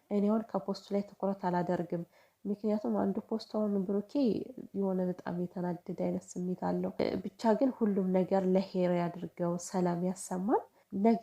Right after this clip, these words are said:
በሰላም በፍቅር እንደሚመጡልን ተስፋ እናደርጋለን። በሀይሚና በብሩኬ መካከል እግዚአብሔር አለ።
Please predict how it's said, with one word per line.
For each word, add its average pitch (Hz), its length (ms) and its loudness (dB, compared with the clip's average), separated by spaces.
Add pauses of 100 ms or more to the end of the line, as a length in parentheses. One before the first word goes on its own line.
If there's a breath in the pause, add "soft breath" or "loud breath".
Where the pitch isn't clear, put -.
(100)
በሰላም 190 480 0
በፍቅር 190 400 -2
እንደሚመጡልን 180 800 0
ተስፋ - 340 -8
እናደርጋለን። 180 800 0 (220 loud breath)
በሀይሚና 220 640 4
በብሩኬ 190 400 -4 (100)
መካከል 196 560 -4
እግዚአብሔር 185 640 0
አለ። 175 220 2